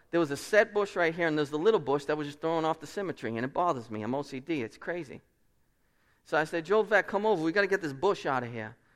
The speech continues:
So he shows up, pop collar, hair. He's got better hair at his age than most guys have at twenty. He shows up ready to go 'cause he loves it. Sleeves cut off, let's do this. Two shovels from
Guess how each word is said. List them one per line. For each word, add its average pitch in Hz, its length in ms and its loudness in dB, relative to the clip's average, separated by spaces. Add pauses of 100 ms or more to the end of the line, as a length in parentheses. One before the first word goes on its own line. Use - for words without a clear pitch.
(100)
So 208 140 -4
he 262 160 0
shows 123 340 0
up, 120 240 0 (180)
pop - 220 -6
collar, 120 380 -2
hair. 156 340 -2 (200)
He's - 100 -20
got 156 180 -2
better 175 180 6
hair 160 320 -2 (360)
at 135 180 -2
his 190 280 6
age 139 360 0
than 143 140 -2
most 160 220 0
guys 175 260 4
have 170 260 2
at - 460 -8
twenty. 185 420 -2 (1200)
He 180 100 -2
shows 180 300 4
up 156 140 6
ready 156 180 6
to 160 60 0
go 160 200 4
'cause 143 180 -4
he 135 80 -4
loves 147 260 2
it. 104 100 -6
Sleeves 147 300 -6
cut 139 160 2
off, 135 180 0
let's 139 160 -8
do 143 160 -4
this. - 160 -4
Two 147 160 -10
shovels 135 460 -2
from 131 240 -4